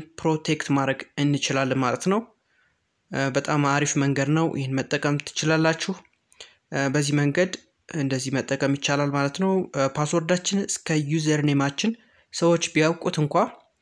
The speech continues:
ሳይን ኢን ማድረግ አይችሉም ማለት ነው። መጠቀም አይችሉም ማለት ነው። የእኛን ኢሜል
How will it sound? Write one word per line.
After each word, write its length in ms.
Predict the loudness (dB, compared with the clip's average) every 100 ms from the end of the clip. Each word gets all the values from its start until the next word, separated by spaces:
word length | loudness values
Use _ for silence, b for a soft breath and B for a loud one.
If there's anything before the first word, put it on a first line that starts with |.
| b b b
ሳይን 380 | -6 0 2 4
ኢን 140 | 4 4
ማድረግ 280 | 4 2 -2 -4
አይችሉም 480 | 0 0 0 0 2
ማለት 280 | 0 -2 -6
ነው። 140 | -10 -14 _ _ -4
መጠቀም 420 | 0 0 0 0
አይችሉም 440 | -2 -2 -2 0 0
ማለት 200 | 0 0
ነው። 80 |
የእኛን 280 | 0 0 0 0
ኢሜል 280 | 0 0